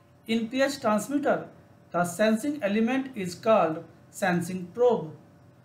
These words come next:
This probe has two electrodes inside, the reference electrode and sensing electrode. The sensing probe produces the electrical signal, which is proportional to the hydrogen ion concentration.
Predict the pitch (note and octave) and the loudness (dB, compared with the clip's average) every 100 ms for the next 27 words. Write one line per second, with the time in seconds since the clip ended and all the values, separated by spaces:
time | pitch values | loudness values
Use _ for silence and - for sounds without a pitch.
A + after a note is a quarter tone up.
0 | - - F3+ D4 - - A3 G3 G3 B2+ | -20 -14 -4 -2 -2 -2 -2 0 -2 -2
1 | E3 D#3+ - - - - C4 E4+ - G3+ | -2 -2 -6 -16 -20 -6 -2 -2 0 -2
2 | G3 G#3+ G3 G3+ F#3 E3+ - A#3+ A3 D#3 | -2 -6 -6 -6 -6 -6 -2 0 0 -2
3 | - - - - _ - - D#3 D#3 F#3+ | -10 -20 -20 -20 _ -20 -4 -2 2 2
4 | - C4+ C4 - A3+ A3+ B3+ A#3+ B3 - | 2 2 0 -2 -2 -2 2 4 2 -2
5 | F#3+ F3 E3+ - F3+ E3+ F#3+ F#3 F#3 G3 | -6 -2 -2 -2 -2 -2 -6 -6 -6 -4
6 | C#4+ A#3 D3+ - - - - - _ - | -2 0 -2 -10 -20 -20 -20 -20 _ -8
7 | D#3+ E3+ - A#3 A3+ D#4 D4+ - C4 G#3+ | -2 0 0 0 2 4 4 2 0 0
8 | G3 - - - - G3+ A3 C4+ D#4+ D#4 | 0 -8 -20 -20 -4 -2 0 -2 0 0
9 | - F#3 - F#3+ G3+ - G3 G#3 G#3 - | 4 2 2 -4 -6 -6 -6 -2 -2 -4
10 | C4 C4 E3+ E3 - - - - A#3+ C4+ | -6 -2 -4 -6 -16 -20 -20 -8 -6 -6
11 | - G3+ F3 - - - - F#3 A#3 A3+ | -6 -6 -6 -12 -20 -16 -10 -6 -2 -2
12 | C#4+ C#4+ C#4+ A3+ G3 F3+ F#3 G3+ B3 D4 | -2 -4 -4 -4 -2 -2 0 0 0 0
13 | D4 G#3+ F#3+ G3+ - F#3+ F#3 G#3 G3+ C4 | -4 -2 -4 -2 -4 -4 0 -2 0 -4
14 | B3 G3+ D#3 | -2 -4 -6